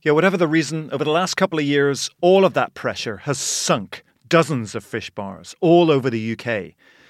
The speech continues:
Perry says he's been able to weather the storm for a variety of reasons.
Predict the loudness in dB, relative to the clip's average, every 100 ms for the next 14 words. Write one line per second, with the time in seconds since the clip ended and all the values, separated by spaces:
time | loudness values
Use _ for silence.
0 | _ 2 4 4 0 -2 -2 -6 -2 -2
1 | 0 0 0 0 0 -2 -2 -6 -10 -6
2 | -6 -4 -2 0 2 2 2 0 -2 -4
3 | -4 -2 -2 -2 -4 -10 -14